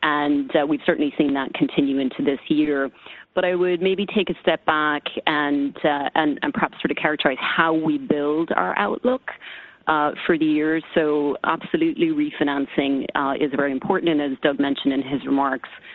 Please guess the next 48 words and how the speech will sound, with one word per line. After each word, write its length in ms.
uh, 100
the 80
refinancing 580
wall 180
continues 440
to 60
grow 200
nicely, 540
which 240
is, 220
uh, 220
a 60
very 240
healthy, 560
uh, 260
indicator 500
for 160
us. 240
But 120
we 120
also 240
look 160
at 60
a 40
number 220
of 80
other 320
factors, 600
uh, 280
including, 800
you 100
know, 80
the 120
overall 320
macro 400
picture, 840
uh, 160
whether 320
it's 220
G 80
D 100
P 180
growth, 440
um, 420
pace 220
and 140
timing 380
of, 220